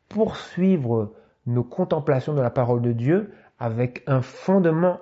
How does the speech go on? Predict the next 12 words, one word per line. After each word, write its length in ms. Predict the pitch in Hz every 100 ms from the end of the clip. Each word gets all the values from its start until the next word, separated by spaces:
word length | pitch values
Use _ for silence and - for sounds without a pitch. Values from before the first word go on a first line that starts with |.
| -
encore 520 | 151 147 165 127 -
plus 220 | 185 226
solide 640 | 208 - 131 147 185 240 - _ _ _ _ -
ou, 380 | 175 220 320 - _ _
pour 180 | - 123
ceux 340 | - 147 139 -
qui 140 | -
n'avaient 340 | 117 110 110 107
pas 320 | - 165 160
réellement 440 | 113 117 113 120
ce 160 | 113 -
fondement 540 | - 117 113 110 107